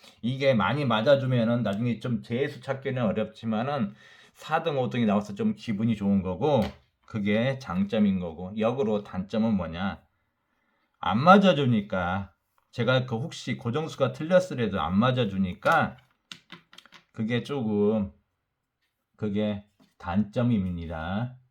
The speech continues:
그랬던 거예요. 그리고 보여드렸죠? 더 이상 그래서 크게 뭐 설명할 부분은 없어요. 그래서 여러분께서 자, 이수반자 육 번, 이십육 번 고정수 잡고 있는데 빠지는 그 사수들,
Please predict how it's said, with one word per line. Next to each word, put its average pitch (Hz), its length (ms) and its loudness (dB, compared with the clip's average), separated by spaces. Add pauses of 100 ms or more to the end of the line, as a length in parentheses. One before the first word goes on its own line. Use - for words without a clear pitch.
(340)
그랬던 151 440 -4
거예요. 135 220 6
그리고 127 220 0
보여드렸죠? 156 1000 -2
더 135 160 -8
이상 143 240 -4
그래서 127 420 -6
크게 - 300 -12
뭐 139 220 -2
설명할 156 520 -4
부분은 131 360 -4
없어요. 101 340 -4
그래서 110 320 -2
여러분께서 113 880 0 (360)
자, 113 300 -4 (1120)
이수반자 143 500 2
육 143 140 -6
번, 185 160 4
이십육 147 400 -6
번 143 120 0
고정수 135 280 -4
잡고 123 200 2
있는데 113 360 2
빠지는 143 400 2
그 123 80 -8
사수들, 120 840 -2